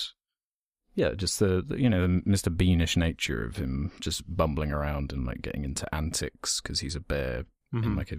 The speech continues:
Speaker 1: human environment. It's, it is just funny.
Speaker 2: I also thought that the, uh,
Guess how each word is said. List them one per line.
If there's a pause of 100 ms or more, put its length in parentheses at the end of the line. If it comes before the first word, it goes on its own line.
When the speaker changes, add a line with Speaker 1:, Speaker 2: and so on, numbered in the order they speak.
Speaker 1:
human
environment. (320)
It's, (260)
it
is
just
funny. (600)
Speaker 2:
I
also
thought
that
the,
uh,